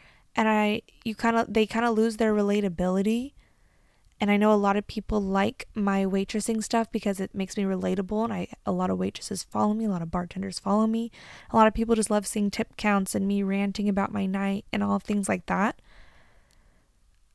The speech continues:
Um, 'cause yeah, it just, it keeps me relatable. But I, beginning in March, things really took off for me as far as the business side of TikTok.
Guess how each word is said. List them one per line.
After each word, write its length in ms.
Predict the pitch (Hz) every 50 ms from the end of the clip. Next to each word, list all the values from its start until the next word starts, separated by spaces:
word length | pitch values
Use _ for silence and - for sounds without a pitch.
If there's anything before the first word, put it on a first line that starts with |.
| - -
Um, 400 | 220 196 190 190 208 220 220 - _ _ _ _ _ _ _ _ _ - - _ _ _ _ _ _ -
'cause 160 | - 240 240
yeah, 160 | 262 240 214
it 60 | 202
just, 180 | 214 202 - - _ _ -
it 160 | - 240 - - _ _ _ _ _ -
keeps 480 | - - 226 240 - _ - - - -
me 560 | 247 220 220 220 220 214 214 214 214 214 - _ _ _ _ - _ _ _ _
relatable. 680 | - 220 214 214 226 262 330 339 - - - - - - - - - - - - - - - - _ _ _ _ _ - 208 -
But 420 | _ 240 233 226 220 220 220 - - _ - _ _ _ _ _ _ _ _ _ _ _ _ _ _ _ _ _ _ - _ _ _ _ _ _ _ _ _ - _ _ -
I, 640 | 220 220 220 226 233 233 233 233 233 233 233 - - - - - - - - _ _ _ _ _ _ _ _ _ _ _ _ _ _ _ _ _ _ - _ -
beginning 260 | 226 208 226 233 247
in 100 | 247 226
March, 460 | 202 196 202 - - - - - - -
things 240 | - 208 196 196 196
really 180 | 202 196 190 180
took 300 | - - - 185 - 190
off 180 | 190 190 185
for 180 | - - - 202
me 280 | 196 196 202 196 196 190
as 180 | 190 185 -
far 200 | - - 202 185
as 120 | 185 175 -
the 100 | - 180
business 360 | - 190 185 180 185 185 -
side 160 | - 196 190
of 80 | 190 -
TikTok. 500 | - 202 - - - 196 196 202 -